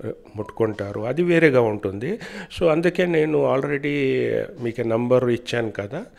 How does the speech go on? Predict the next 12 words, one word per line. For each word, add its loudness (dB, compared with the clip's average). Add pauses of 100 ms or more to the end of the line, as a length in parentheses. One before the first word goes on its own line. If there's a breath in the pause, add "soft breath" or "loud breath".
(300 loud breath)
ఆ 0
నంబర్లో -2
కాంటాక్ట్ -6
చేస్తే -6
వాళ్ళు -2
స్పెసిఫిక్‌గా 0
ఏదైనా 0 (800 loud breath)
ఇష్యూ 0
ఉంటే, 0
ఏదైనా -4
టెక్నికల్, 0
ఆ, -2